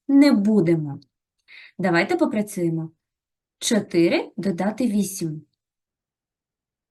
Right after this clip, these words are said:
Ми відкидаємо спочатку два, а потім два, виходить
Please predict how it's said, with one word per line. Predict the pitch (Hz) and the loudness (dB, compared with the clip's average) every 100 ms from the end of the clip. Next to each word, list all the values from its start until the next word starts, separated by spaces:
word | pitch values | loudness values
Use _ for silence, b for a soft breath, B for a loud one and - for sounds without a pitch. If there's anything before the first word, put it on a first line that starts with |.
| _ _ _ _ - | _ _ _ _ -4
Ми | 190 | -2
відкидаємо | 190 - 170 165 151 156 | -2 -4 -2 -2 -2 -4
спочатку | 156 - - 165 139 - | -4 -6 -6 -6 -6 -8
два, | 151 156 180 339 - | -8 -2 0 0 -2
а | 170 | -6
потім | - 165 165 160 | -2 0 0 -2
два, | 156 147 | -4 -6
виходить | 160 - - 415 - | -4 -2 0 -2 -4